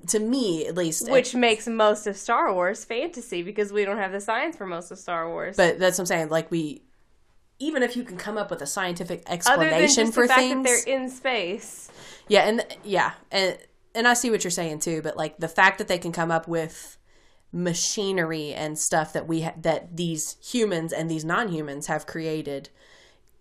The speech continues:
Speaker 1: with their own type of science, to me, it translates as science fiction. And to
Speaker 2: Because
Speaker 1: you,
Speaker 2: you're
Speaker 1: it does
Speaker 2: a science
Speaker 1: not.
Speaker 2: fiction driven brain.
Speaker 1: Exactly. And you're more of the fantasy driven brain.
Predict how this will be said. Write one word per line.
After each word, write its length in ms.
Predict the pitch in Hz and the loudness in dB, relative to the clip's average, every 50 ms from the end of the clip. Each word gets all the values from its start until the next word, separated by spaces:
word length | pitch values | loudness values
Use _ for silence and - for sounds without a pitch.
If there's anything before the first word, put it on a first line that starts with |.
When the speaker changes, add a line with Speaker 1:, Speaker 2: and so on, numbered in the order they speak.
| - - | -10 -2
Speaker 1:
with 260 | 170 185 190 185 180 - | 2 4 4 4 4 2
their 320 | 170 165 160 156 - - | 0 2 2 2 2 2
own 180 | 170 175 170 160 | 2 4 2 2
type 300 | - - 170 170 170 160 | 0 0 -2 -2 -2 -4
of 100 | 147 147 | -6 -4
science, 680 | - - - 190 175 165 156 151 147 - - - - - - | -4 -2 0 2 2 2 0 -2 -4 -4 -2 -4 -4 -4 -2
to 140 | - - 185 | 0 0 2
me, 560 | 185 185 190 202 202 190 175 165 156 156 - - | 2 2 0 2 2 2 2 2 0 -4 -4 -2
it 240 | 160 165 165 - - | 0 0 0 0 -4
translates 640 | - - 175 160 156 151 151 - 139 135 135 - - | -10 -8 -6 -6 -6 -6 -8 -8 -8 -10 -10 -12 -10
as 320 | - 147 139 139 139 - - | -8 -6 -6 -6 -8 -10 -10
science 480 | - - - 151 143 143 - - - - | -8 -8 -8 -6 -8 -10 -10 -10 -12 -10
fiction. 420 | - - - - - 143 - - 269 | -10 -10 -10 -10 -10 -10 -8 -8 -4
And 200 | 254 175 180 170 | -2 0 2 2
to 80 | 247 | 4
Speaker 2:
Because 160 | 240 233 208 | 4 2 2
Speaker 1:
you, 80 | 240 - | 2 4
Speaker 2:
you're 140 | - - - | 4 4 4
Speaker 1:
it 80 | - | 4
does 100 | 185 196 | 2 2
Speaker 2:
a 40 | 220 | 4
science 280 | 214 214 214 - - - | 6 6 8 6 6 4
Speaker 1:
not. 80 | - | 2
Speaker 2:
fiction 360 | - 214 214 214 - 226 208 202 | -2 -6 -6 -6 -6 -6 -6 -4
driven 320 | 202 202 185 196 196 202 | -4 -4 -4 -4 -4 -4
brain. 460 | 202 302 440 440 294 190 160 160 196 | -2 0 0 0 -2 -2 -4 -4 -2
Speaker 1:
Exactly. 600 | 180 180 175 175 185 170 170 165 - 151 - - | -2 -2 -2 0 0 0 0 -2 -4 -8 -10 -8
And 240 | - 156 160 165 165 | -8 -6 -4 -2 0
you're 260 | 175 175 175 180 175 165 | 2 4 6 6 6 4
more 320 | 165 160 160 156 156 156 | 2 0 0 0 0 -2
of 140 | 156 160 165 | -2 -4 -4
the 100 | 180 180 | -6 -6
fantasy 440 | 180 294 302 285 - 208 - 170 165 | -4 -4 -4 -4 -4 -4 -4 -4 -6
driven 320 | - 143 139 135 127 123 | -6 -6 -6 -6 -8 -10
brain. 340 | 120 127 - - - - | -10 -12 -12 -14 -16 -20